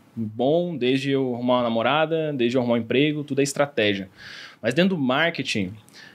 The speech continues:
é, dentro, na verdade, dentro de um negócio, não é nem dentro de um marketing, dentro de um negócio, eu falo, principalmente pros, pros meus alunos, e até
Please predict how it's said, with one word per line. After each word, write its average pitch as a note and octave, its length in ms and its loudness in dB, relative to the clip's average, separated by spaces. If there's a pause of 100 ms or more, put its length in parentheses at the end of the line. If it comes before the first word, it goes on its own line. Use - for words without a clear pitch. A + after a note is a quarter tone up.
(120)
é, A2 260 2
dentro, C3+ 220 -2
na D3+ 60 0
verdade, D#3 320 2
dentro D#3+ 260 -2
de D3+ 80 -4
um E3+ 60 0
negócio, B2 480 2
não A#2+ 60 0
é B2 40 0
nem D3 140 2
dentro C#3+ 300 -2
de C3+ 120 -8
um C#3 40 -2
marketing, A2+ 600 -2
dentro C3 220 2
de C#3 120 -4
um F3+ 60 4
negócio, B2+ 720 0 (540)
eu A2+ 80 -4
falo, C#3+ 540 -2
principalmente C#3 360 0
pros, B2+ 140 -10
pros B2 280 -4
meus A#2+ 200 2
alunos, A#2+ 560 0
e A#2+ 80 -2
até D3+ 320 0